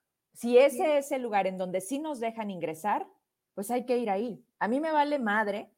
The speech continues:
que nos llevemos una hora en una respuesta que yo le pregunte, porque solamente así van a entender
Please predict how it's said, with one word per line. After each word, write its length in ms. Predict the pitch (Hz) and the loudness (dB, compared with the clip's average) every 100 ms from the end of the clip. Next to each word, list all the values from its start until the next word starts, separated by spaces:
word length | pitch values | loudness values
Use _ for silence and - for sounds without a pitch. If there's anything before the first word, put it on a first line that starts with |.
| _ _ - | _ _ -4
que 100 | 214 | -2
nos 160 | 214 | 0
llevemos 440 | 202 214 240 262 262 | 0 0 0 -2 0
una 280 | 269 262 226 | 0 2 2
hora 340 | 190 202 269 - | 2 0 -2 -6
en 120 | 220 | -4
una 180 | 240 262 | 0 0
respuesta 600 | 233 233 233 226 247 247 | -2 -4 -6 -2 -4 -4
que 220 | 220 185 | -6 -2
yo 180 | 226 233 | -2 -2
le 360 | 247 254 - _ - | -2 -4 -6 _ 0
pregunte, 760 | 233 233 262 240 226 - - _ _ _ _ _ _ | 2 2 -2 -4 -6 -8 -10 _ _ _ _ _ _
porque 300 | 226 220 254 | 2 4 2
solamente 640 | 254 294 320 311 320 311 | 2 2 2 -2 -4 0
así 500 | 254 226 262 254 320 _ _ _ _ - | 0 0 -4 -4 -10 _ _ _ _ 4
van 220 | 208 233 | 6 6
a 40 | |
entender 640 | 285 302 277 240 226 233 | 4 0 0 2 2 0